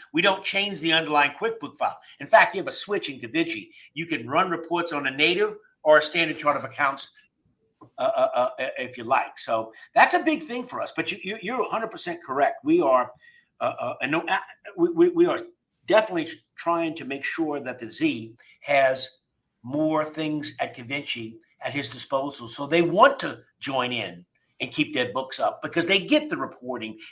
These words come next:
and the business intelligence. You know, uh, when covid hit, we came out with this what if cash flow forecasting tool.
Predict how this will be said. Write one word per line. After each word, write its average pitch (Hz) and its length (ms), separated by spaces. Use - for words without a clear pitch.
and 120 120
the 117 60
business 120 420
intelligence. - 760
You 147 80
know, 143 380
uh, 135 160
when 147 140
covid 202 400
hit, 139 340
we 170 160
came 175 240
out 165 180
with 127 100
this 139 240
what 165 220
if 170 260
cash 156 280
flow 160 520
forecasting 165 540
tool. 185 400